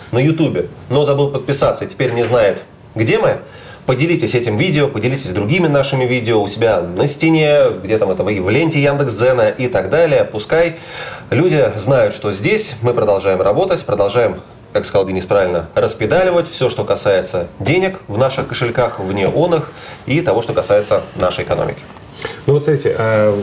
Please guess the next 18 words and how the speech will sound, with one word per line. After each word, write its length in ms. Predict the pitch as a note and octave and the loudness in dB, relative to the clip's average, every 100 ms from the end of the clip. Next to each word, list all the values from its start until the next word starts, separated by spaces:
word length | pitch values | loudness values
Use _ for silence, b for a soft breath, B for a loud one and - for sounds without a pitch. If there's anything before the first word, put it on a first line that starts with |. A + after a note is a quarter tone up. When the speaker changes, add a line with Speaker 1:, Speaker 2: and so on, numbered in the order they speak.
| A2 | 0
Speaker 2:
один 440 | A#2+ C3 D#3 D#3 E3 | 0 2 4 4 4
из 100 | C#3 | 4
инструментов, 600 | D3 D3+ C#3+ G#2 - - | 2 2 2 0 -2 -4
который 340 | G2+ - G#2+ | -2 0 0
позволил 480 | G#2+ G#2+ A#2 G2 E2+ | 2 2 4 2 2
вернуть 400 | F#2+ A2+ A2 G2+ | 0 2 2 0
сейчас 600 | - F2 - D2+ - - F#2 | -4 -4 -2 -2 -2 -6 -2
деньги, 540 | G2 G#2 D#2 E2+ D#2+ D2+ | 0 0 0 -2 -2 -2
снятые 420 | - F2 - D#2+ | -2 -2 -2 0
наличными, 680 | F2 F2 - - D2+ D2+ D2 | 0 -2 -4 -4 -2 -2 -4
э, 280 | D#2 E2 D2+ - | -4 -4 -4 -2
в, 320 | G2 F2+ E2+ | 0 2 0
в 80 | E2+ | 0
банке, 500 | G2+ G#3+ G#3+ D#3+ C#3 | 0 0 0 0 2
это 360 | A#2+ C3 - A2+ | 0 0 0 0
повышение 680 | - G2 G2 B2+ G#2 F#2 | 0 -2 0 2 2 2
ставок, 540 | F#2 G#2+ F2+ D2+ - - | 0 0 0 -2 -6 -8
э, 480 | D#2 D#2+ D#2 D#2 | -2 0 0 0